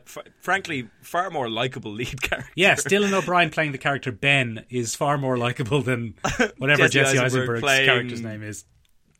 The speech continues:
Speaker 1: Playing Jesse Eisenberg.
Speaker 2: Yes.
Speaker 1: Um, yeah, so we, we kinda get to see that, and then it's kind of learning the rules of this new, this new landscape, this new universe. This, th-,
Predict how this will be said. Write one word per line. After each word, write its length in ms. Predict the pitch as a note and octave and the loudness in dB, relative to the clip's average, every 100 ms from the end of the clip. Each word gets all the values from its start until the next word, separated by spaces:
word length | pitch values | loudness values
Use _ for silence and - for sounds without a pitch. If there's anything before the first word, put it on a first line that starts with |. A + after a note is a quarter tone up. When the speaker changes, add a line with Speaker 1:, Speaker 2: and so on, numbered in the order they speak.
| - - | -16 -2
Speaker 1:
Playing 220 | C3 A#2+ | -2 0
Jesse 280 | B2+ A2 A#2 | -2 -2 -2
Eisenberg. 440 | A#2+ B2 A#2 G#2 - - | -4 -4 -6 -8 -12 -8
Speaker 2:
Yes. 680 | C3 B2 D3 C#3+ C#3 C3+ | -4 0 2 2 2 2
Speaker 1:
Um, 260 | C3+ C3 A#2+ _ _ _ - - | 0 -2 -6 _ _ _ -18 2
yeah, 320 | F#3+ F3+ C#3+ | 6 6 4
so 200 | C3 F#3 | 2 2
we, 200 | F3+ F3+ | 2 2
we 140 | G3 | 0
kinda 200 | G3 G3 | 2 2
get 140 | F3+ F3+ | 0 -4
to 40 | |
see 180 | - G3 | -4 0
that, 200 | F3 E3 | 4 4
and 120 | D3 D#3+ | 2 2
then 260 | D#3 D3+ - | 2 0 -6
it's 260 | C#3 - | -6 -6
kind 200 | - G3 | -2 0
of 180 | F#3+ - - | 0 -6 -6
learning 460 | D#3+ E3+ F3+ F3 | 2 4 4 0
the 100 | D#3 | -2
rules 480 | D3+ E3+ F#3 D#3+ A2+ | -2 0 0 -2 -4
of 140 | B2 - | -8 -6
this 220 | C3 - | -8 -8
new, 720 | C#3+ D3 D3 C#3+ C#3+ C#3 C3 - _ _ _ _ _ _ _ _ A#1+ - - - | -8 -6 -6 -6 -8 -8 -10 -14 _ _ _ _ _ _ _ _ _ -20 -20 -18
this 260 | C3+ C3+ C3+ | -10 -8 -6
new 140 | D3 | -4
landscape, 480 | C#3 D#3 - B2+ - | 0 -2 -2 -6 -6
this 140 | B2 | -10
new 100 | C3+ | -6
universe. 400 | C3 C#3+ C#3+ A#2 | -6 -6 -6 -8
This, 140 | - F#3+ | -8 -10
th-, 180 | - | -12